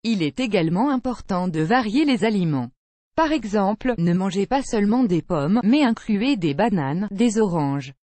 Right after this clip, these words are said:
La variété est un maître mot. Afin d'éviter la sensation de faim, faites en sorte de manger ce dont votre corps a besoin. Plus vos plats sont colorés, mieux c'est.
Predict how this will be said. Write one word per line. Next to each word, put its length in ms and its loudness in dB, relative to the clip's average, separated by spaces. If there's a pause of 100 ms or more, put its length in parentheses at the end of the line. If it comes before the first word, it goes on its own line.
(460)
La 200 2
variété 680 0
est 140 -4
un 100 2
maître 360 0
mot. 280 0 (400)
Afin 400 0
d'éviter 480 -2
la 140 -2
sensation 640 -2
de 120 2
faim, 400 -2
faites 360 -2
en 100 -2
sorte 380 -4
de 180 0
manger 400 0
ce 140 -6
dont 240 -4
votre 320 0
corps 320 0
a 80 0
besoin. 500 -2 (840)
Plus 280 0
vos 160 -4
plats 260 -2
sont 220 -2
colorés, 680 2
mieux 260 0
c'est. 300 -4